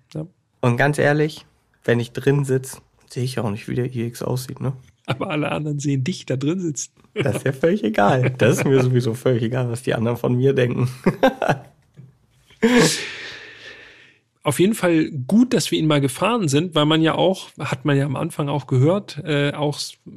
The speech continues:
Speaker 1: man lässt sich ja manchmal auch vom ersten Gefühl leiten und denkt dann, „Oh nee, komm, das ist doch nix“, und ist dann überrascht, wenn man merkt, „Oh, macht doch irgendwie, passt alles doch ganz gut zusammen und ist auch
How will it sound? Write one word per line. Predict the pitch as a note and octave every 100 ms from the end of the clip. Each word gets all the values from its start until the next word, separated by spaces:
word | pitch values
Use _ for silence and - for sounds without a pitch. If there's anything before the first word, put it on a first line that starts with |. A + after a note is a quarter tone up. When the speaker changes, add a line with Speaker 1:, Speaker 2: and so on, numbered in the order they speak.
| D3+ -
Speaker 1:
man | G3 D3+ C#3+
lässt | F3+ -
sich | A3+
ja | F#3
manchmal | F3 G#3+ -
auch | - E3
vom | - D#3+
ersten | D#3+ F3 G3+ - D#3+
Gefühl | C3+ - F#3+ D#3
leiten | C#3 C3+ F3 - G3+ G3 G3+
und | F3+ D#3+ D#3+ - F#3
denkt | D3+ D#3
dann, | D#3 C#3+
„Oh | C#3 C3
nee, | B2+ B2+ B2+
komm, | C3+ C3+ A#2+ - _
das | C3 B2
ist | - -
doch | B2
nix“, | B2+ C#3 - - -
und | - C#3+ C3+ B2+ C3+ - - -
ist | - D#3+
dann | D#3+
überrascht, | D3+ C3+ D#3+ G3+ - - _ -
wenn | D3+
man | D3
merkt, | D3 D#3 -
„Oh, | G#3+ F3+ B2 _ _ _ _ _ _ _ _
macht | C3+ E3 - -
doch | E3+ F3
irgendwie, | - F3+ F#3+ E3 F3 F#3 F3+
passt | D#3 - G3 -
alles | E3+ E3+
doch | - E3
ganz | - E3 -
gut | F#3 F#3
zusammen | - C#3+ D3 G#3 A3 G#3+
und | E3+ E3+
ist | - F#3 -
auch | F3+ D#3+ D#3 -